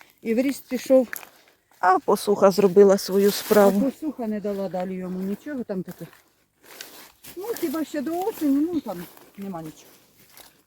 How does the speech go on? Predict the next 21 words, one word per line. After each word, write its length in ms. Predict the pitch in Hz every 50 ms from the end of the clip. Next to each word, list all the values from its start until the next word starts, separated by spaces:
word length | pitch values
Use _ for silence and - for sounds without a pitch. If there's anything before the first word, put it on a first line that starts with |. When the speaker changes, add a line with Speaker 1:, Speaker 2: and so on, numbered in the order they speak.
| _ -
Speaker 1:
Хвостики. 480 | 233 226 208 190 - _ 208 - _ _ _ _ _ _ _ _ _ - - - - - - - _ _ _ _
У 60 | 208
нас 160 | 214 208 226 - - - 247
гич 320 | 254 220 269 262 - -
навіть 300 | 226 254 247 247 285 277
не 100 | 277 294
посохла, 480 | - 330 - - 277 233 - 269 247 - _ _ -
чуть, 140 | 285 294 - - _ -
е, 40 | -
Speaker 2:
Трошки 260 | - 196 196 202 202 - - _ _ _ _ _ _ _
Speaker 1:
нижні 140 | 226 240 294
листки 260 | 440 - - 220 277
Speaker 2:
пригоріла. 640 | 208 - 262 247 233 240 226 208 196 185 185 196
Speaker 1:
повсихали 420 | 208 208 - 240 247 262 269 254 240
і 220 | 226 202 190 196 185 - - _ _ _ _ _ _ _ _ _ _ - _ _ _ _ _ _ _ _ _ _ - -
Speaker 2:
А, 60 | - 466 - - 208
жабки. 300 | 170 151 - _ - - _ _ - - -
Speaker 1:
Ну, 120 | 233 254 254
в 60 | 247
людей 280 | 262 254 220 262 269
погоріло, 840 | 254 - 254 226 240 233 233 247 247 226 226 226 214 190 - - -